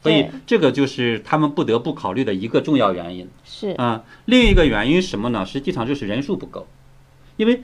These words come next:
Speaker 1: 你要真正的弹劾，他不是说你越快越好，而是呢，如果弹劾你，除非你把他相当当作儿戏，然后最后说承认说“我，我弹劾失败了”，而他们看起来又不太愿意这么干，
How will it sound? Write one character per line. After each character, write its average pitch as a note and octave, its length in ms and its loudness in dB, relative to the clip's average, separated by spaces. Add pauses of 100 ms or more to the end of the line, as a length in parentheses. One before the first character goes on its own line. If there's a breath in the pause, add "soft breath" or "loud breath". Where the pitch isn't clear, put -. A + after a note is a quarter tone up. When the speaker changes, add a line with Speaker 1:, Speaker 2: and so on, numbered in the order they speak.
(160 loud breath)
Speaker 1:
你 D3+ 160 6
要 G3 160 8
真 A#3 200 2
正 A#3 120 4
的 C#3+ 60 4
弹 C3+ 240 -2
劾， D3+ 120 -2
他 E3 100 0
不 D#3 200 -2
是 D3+ 120 -4
说 D#3+ 140 0
你 G#2+ 260 0 (120)
越 D#3 140 4
快 E3+ 180 0
越 F3 140 2
好， - 360 -6
而 D3 120 4
是 D3 200 -2
呢， C3+ 240 4 (180 loud breath)
如 D3+ 140 0
果 A#3 140 4
弹 D#3+ 220 2
劾 C#3 200 0
你， C3+ 100 2
除 F3+ 160 -4
非 G3+ 120 0
你 E3+ 100 2
把 G#2 140 0
他 A#2+ 100 -4
相 C3+ 140 0
当 C3+ 100 -2
当 C#3+ 140 0
作 C#3+ 100 4
儿 G2+ 180 0
戏， C3 140 -6
然 G2+ 140 -6
后 A#2+ 100 0
最 A#2+ 160 -2
后 A#2 160 0
说 A#2 320 0 (180 loud breath)
承 A#2+ 160 -8
认 C3 140 2
说 A#2+ 160 0
“我， G#2+ 140 -4
我 G2+ 40 -8
弹 A#2 180 -8
劾 B2 60 -6
失 A#2+ 120 -8
败 D3 180 -2
了”， F#2 120 -12 (840)
而 D3 120 -2
他 G#3+ 120 4
们 G#3 160 0
看 A3+ 180 0
起 E3+ 80 -6
来 B2+ 120 2
又 F3 140 4
不 - 100 -8
太 F#3 140 2
愿 F#3+ 260 2
意 G2+ 60 -6
这 G#2 80 -12
么 F#2+ 100 -8
干， G2 260 -6